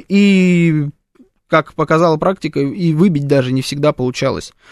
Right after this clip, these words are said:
точно. В общем, грамотная тактика Гвардиолы со, со сменой флангов, с, ф-, тот факт, что Стерлинг играл не на своём фланге, тоже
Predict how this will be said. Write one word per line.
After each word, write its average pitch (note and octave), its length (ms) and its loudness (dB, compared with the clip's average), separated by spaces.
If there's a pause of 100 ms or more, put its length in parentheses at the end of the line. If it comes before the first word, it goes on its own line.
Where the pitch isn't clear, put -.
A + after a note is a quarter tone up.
(220)
точно. B2+ 360 -2
В F3 40 2
общем, B3+ 260 0
грамотная A#3 500 0
тактика F3+ 400 -4
Гвардиолы E3+ 680 0
со, D#3 720 2
со D#3+ 140 -4
сменой G3 340 0
флангов, F#3 580 -2
с, C#3 280 -8
ф-, A#2+ 420 -16 (200)
тот C3+ 180 -4
факт, - 260 -2 (160)
что - 300 -4
Стерлинг D3 520 -2
играл C#3+ 280 -2
не C#3+ 100 -2
на D3 100 0
своём D3+ 320 0
фланге, C#3 340 -2
тоже E3+ 340 0